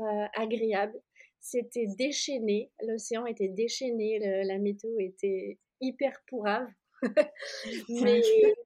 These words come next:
Speaker 1: mais à nouveau, on a pratiqué le yoga et on a pratiqué beaucoup les pranayamas à ce moment-là, comme, euh,
Speaker 2: Tu peux
Speaker 1: on avait
Speaker 2: préciser ce que
Speaker 1: peu de
Speaker 2: c'est,
Speaker 1: temps.
Speaker 2: euh, pour les personnes qui sont peut-être pas sensibles
Speaker 1: Exactement.
Speaker 2: au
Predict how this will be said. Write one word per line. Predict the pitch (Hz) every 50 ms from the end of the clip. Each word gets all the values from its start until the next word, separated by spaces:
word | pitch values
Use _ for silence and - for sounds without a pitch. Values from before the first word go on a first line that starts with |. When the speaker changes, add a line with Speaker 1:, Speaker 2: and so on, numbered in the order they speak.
| - - _ _ _ _ _ _ - - - - _ _ _ _ _ _ _ _ -
Speaker 1:
mais | 247 247 254 262 269 269 262 262 254 - - -
à | 262 285
nouveau, | 294 320 339 330 294 294 302 302 311 359 392 - - -
on | 233 233 240
a | 233 240 240
pratiqué | 240 - - 320 320 320 - - 330 - - - 330 320 320
le | 294
yoga | 285 294 277 254 233 269 311 349 349 - -
et | - 247 247
on | 254 262 269
a | 277 294
pratiqué | 294 - - 311 294 - - - _ - 339 330
beaucoup | 262 226 254 269 269 - - 339
les | 285 233 226
pranayamas | 233 - - - 254 254 262 254 254 254 240 226 214 190 202 _ _ _ _ _ -
à | - 214
ce | 208 - - -
moment-là, | 208 208 202 196 190 190 190 190 220 269 285 _ - -
comme, | 226 208 214 214 208
euh, | 202 196 190 185 185 180 180 185 180 _ _ _ _ _ _ _ _ _ _
Speaker 2:
Tu | - - 208
peux | - 233
Speaker 1:
on | 208
avait | 196 190 185 185 185 - -
Speaker 2:
préciser | - - 220
ce | - -
que | - 233
Speaker 1:
peu |
de | 214 220 214
Speaker 2:
c'est, | 247 247 254 262
Speaker 1:
temps. | 262 254 240 226
Speaker 2:
euh, | 220 214 214 208 208 208 208 208 _ _ _ _ _
pour | _ - 220
les | 214 208 202
personnes | 208 214 208 208 - 220 214 214 214
qui | 214 - 202 196 196
sont | 196 - 202 190
peut-être | 196 202 190 - _ -
pas | 208 202
sensibles | 202 - 214 208 208 233 247 254 220 214 214 202 208
Speaker 1:
Exactement. | 214
Speaker 2:
au | 220 214 196 196